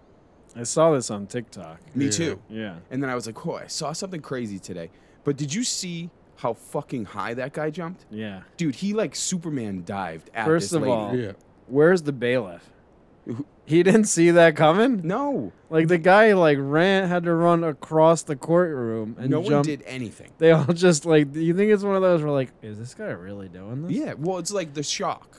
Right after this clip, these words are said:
Speaker 2: the shock value. Like, "Look at this fucking guy."
Speaker 1: Yeah, but the, you're a bailiff.
Speaker 2: I
Speaker 1: You
Speaker 2: don't
Speaker 1: are
Speaker 2: know what a
Speaker 1: trained,
Speaker 2: bailiff is.
Speaker 1: you're trained to protect the judge.
Speaker 2: Bailiff? I thought that was, like, the person being charged for something.
Speaker 1: No, that's, like, the defendant.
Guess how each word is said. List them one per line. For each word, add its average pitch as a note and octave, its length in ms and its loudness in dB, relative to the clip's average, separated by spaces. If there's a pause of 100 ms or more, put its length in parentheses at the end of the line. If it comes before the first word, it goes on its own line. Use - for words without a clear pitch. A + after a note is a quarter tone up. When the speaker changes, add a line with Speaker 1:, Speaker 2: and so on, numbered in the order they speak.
Speaker 2:
the D3 140 -10
shock C#3 320 -6
value. F#2+ 360 -8
Like, G#2 200 -8
"Look C3 120 -8
at F3 80 -12
this G3 140 -12
fucking - 400 -12
guy." D#3+ 240 -10 (140)
Speaker 1:
Yeah, F3 100 -4
but A#2+ 280 -2 (200)
the, A2+ 100 -10 (200)
you're D3+ 180 4
a D3 40 4
bailiff. B2+ 640 -6 (480)
Speaker 2:
I B2 80 0
Speaker 1:
You D3 60 2
Speaker 2:
don't D3 40 4
Speaker 1:
are C3 60 2
Speaker 2:
know D#3 40 0
what C3+ 220 0
a - 40 0
Speaker 1:
trained, C#3 40 0
Speaker 2:
bailiff G#2+ 380 0
is. F2+ 360 -8
Speaker 1:
you're B2 140 -8
trained C3+ 480 -2
to A#2 100 -10
protect G#2+ 760 -14 (240)
the G#2+ 100 -12
judge. F2+ 540 -12
Speaker 2:
Bailiff? B2 540 -6
I A#2+ 120 -4
thought C#3+ 260 -6
that B2 140 -6
was, A2 180 -10
like, F#2+ 160 -8 (120)
the G2+ 100 -10
person G#2 400 -8
being F2 220 -8
charged G2 500 -8
for E2+ 120 -18
something. D#2 360 -20 (240)
Speaker 1:
No, A2+ 160 -8
that's, B2 300 -4
like, C3+ 280 -4
the G#2+ 200 -10 (120)
defendant. G#2 640 -10